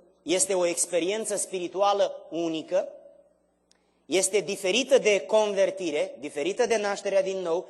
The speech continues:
și diferită de botezul în apă. Și aceste lucruri implică, adică pocăința, nașterea din nou și botezul în apă, și acestea implică acțiunea Duhului Sfânt, ajutorul Duhului Sfânt.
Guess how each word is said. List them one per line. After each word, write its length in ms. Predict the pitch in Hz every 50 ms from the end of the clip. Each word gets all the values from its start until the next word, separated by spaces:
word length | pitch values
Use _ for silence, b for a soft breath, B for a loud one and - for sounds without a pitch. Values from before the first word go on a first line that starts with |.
| -
și 120 | - - 165
diferită 420 | 151 165 - 170 170 202 185 226
de 80 | 185 190
botezul 420 | 170 180 175 185 180 165 180 180
în 100 | 175 160
apă. 320 | 147 131 127 - 160 185 - - - - - _ _ _ _ _ _ _ _ _ _ _ _ _ _ _ _ _ _ _ _ _ _ _ _ _ _ _
Și 300 | - - - - 254 269 247
aceste 440 | 240 233 - 269 285 277 285 - 269
lucruri 440 | 247 254 320 339 - 285 277 240 233
implică, 680 | 220 202 - - 220 233 220 - - 208 185 160 147 - - - - - -
adică 360 | 151 165 175 190 202 - 196
pocăința, 640 | 190 - 202 185 - 190 190 214 247 254 - 226 202
nașterea 400 | 208 220 214 - 220 208 196 185
din 120 | 180 190
nou 100 | 202 220
și 140 | 208 208 196
botezul 400 | 175 185 180 214 202 180 208 196
în 100 | 180 175
apă, 300 | 175 170 170 202 208 202 B B B B
și 160 | - - 254
acestea 520 | 254 240 226 - - 302 311 302 - 302 285
implică 800 | 269 254 233 208 - 214 240 269 254 - - 180 151 127 - - - B B B B B
acțiunea 760 | - 214 208 208 - - - 220 240 247 240 220 208 190
Duhului 320 | 180 185 180 180 185 170 160
Sfânt, 320 | - - 170 139 123 b b b b
ajutorul 560 | b 214 214 190 180 220 214 277 285 269 240 208
Duhului 260 | 202 185 185 175 170
Sfânt. 280 | - - 165 123 104